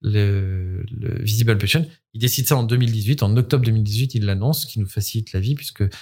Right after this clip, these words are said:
ça va nous permettre de faire une levée de fonds. Dans la foulée, les, la G deux R, la mondiale, euh, en décembre deux mille dix-huit, décide également de cette prise en charge.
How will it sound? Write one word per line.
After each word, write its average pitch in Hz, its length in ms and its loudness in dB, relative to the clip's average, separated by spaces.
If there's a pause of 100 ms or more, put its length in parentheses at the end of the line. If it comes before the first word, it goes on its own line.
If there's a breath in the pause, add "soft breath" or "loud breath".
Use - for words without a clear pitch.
(120)
ça - 140 -8
va 104 100 2
nous 107 120 2
permettre 110 320 2
de 92 240 -4
faire 107 180 0
une 101 80 2
levée 98 160 0
de 92 60 -4
fonds. 147 240 0 (320 loud breath)
Dans 123 180 0
la 135 80 2
foulée, 127 380 0
les, 110 200 0
la 117 140 2
G 120 140 2
deux 117 180 2
R, 120 60 4
la 117 80 4
mondiale, 107 580 0 (320)
euh, 90 300 -2 (140)
en 101 40 -8
décembre 117 560 2
deux 98 160 -4
mille 107 180 2
dix-huit, 104 280 0
décide 113 400 2
également 107 340 2
de 107 60 -2
cette 95 160 -4
prise 98 220 -8
en 95 60 -6
charge. 139 380 -2